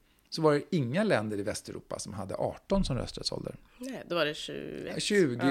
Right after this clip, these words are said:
Speaker 2: Ja,
Speaker 1: nitton och
Speaker 2: tjugo.
Speaker 1: tjugoett, va? Så att, eh, det här är ganska nyss som vi har fått arton, och det är väl ingen
Speaker 2: Mm.
Speaker 1: naturlag att det måste vara arton heller egentligen.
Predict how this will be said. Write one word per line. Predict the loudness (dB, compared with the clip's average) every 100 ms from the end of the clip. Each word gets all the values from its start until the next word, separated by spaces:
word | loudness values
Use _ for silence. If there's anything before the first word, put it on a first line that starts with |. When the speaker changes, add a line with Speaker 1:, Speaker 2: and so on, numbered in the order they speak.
| 4
Speaker 2:
Ja, |
Speaker 1:
nitton | 2 -2 -2 -2
och | -2
Speaker 2:
tjugo. | -2
Speaker 1:
tjugoett, | -4 -6 -8
va? | -8 -8 -12 -10 -10 -12 -4
Så | 0
att, | 0 2
eh, | 2
det | 2 2
här | 4 6
är |
ganska | 4 2 2 4
nyss | 4 4
som | 0 2
vi | 2
har |
fått | 0 -4 0
arton, | 0 0 -8 -6
och | 0
det | 2
är |
väl | 4
ingen | 4 4 2
Speaker 2:
Mm. | 0
Speaker 1:
naturlag | 4 6 6 4 6 6 2
att | -2
det |
måste | -2 -2 -2 0
vara | 2 2
arton | 2 -2 -2 -2 -2
heller | 0 -2 -2
egentligen. | -4 -8 -8 -10